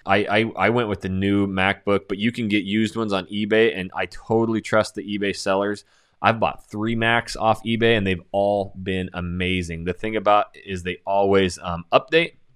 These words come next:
So yeah, I went with the, uh, with the new Mac, and I've got, like, the thirty-two gigabyte of ram space, and this thing is just a workhorse. I've never had it freeze up on me, but it's the, the, the MacBook Pro sixteen,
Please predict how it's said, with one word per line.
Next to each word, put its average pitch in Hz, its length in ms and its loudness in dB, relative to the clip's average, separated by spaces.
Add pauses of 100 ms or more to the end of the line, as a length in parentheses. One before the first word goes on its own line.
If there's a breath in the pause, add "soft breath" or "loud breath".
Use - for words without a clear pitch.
(720)
So 104 500 6
yeah, 101 220 4
I 101 140 6
went 123 200 0
with 107 200 -4
the, 104 180 2
uh, 95 180 4
with 101 160 0
the 98 100 4
new 110 200 6
Mac, 113 480 6 (340)
and 101 440 2
I've 113 240 6
got, 110 200 6
like, 95 180 -2
the 95 80 -2
thirty-two 107 720 0
gigabyte 92 500 4
of 85 100 -6
ram 95 580 0 (380 soft breath)
space, - 640 2
and 92 220 0
this 98 180 2
thing 92 220 -2
is 85 140 -4
just 87 200 -6
a - 40 -2
workhorse. 85 720 0
I've 85 120 -4
never 98 380 2
had 92 160 6
it 90 140 0
freeze 92 300 0
up 90 200 0
on 90 200 0
me, 90 220 -4 (140)
but 95 200 2
it's 104 160 2
the, 101 260 -8
the, 92 300 0
the 92 80 -4
MacBook 98 400 -2
Pro 98 280 4
sixteen, 95 720 -6